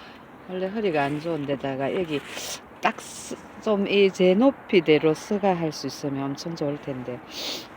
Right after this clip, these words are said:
아, 그렇게 하지 못하니까 굽히니까 이 세팅하고 나면 엄청 허리가 아파요. 그리고 여기 저쪽에 아이들 가져갈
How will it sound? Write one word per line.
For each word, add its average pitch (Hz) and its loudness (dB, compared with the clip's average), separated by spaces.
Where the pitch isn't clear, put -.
아, 160 -10
그렇게 - -4
하지 151 -4
못하니까 139 -4
굽히니까 135 -4
이 175 0
세팅하고 185 2
나면 135 -2
엄청 180 -4
허리가 139 -4
아파요. 120 -12
그리고 170 6
여기 170 4
저쪽에 156 2
아이들 143 -2
가져갈 143 -4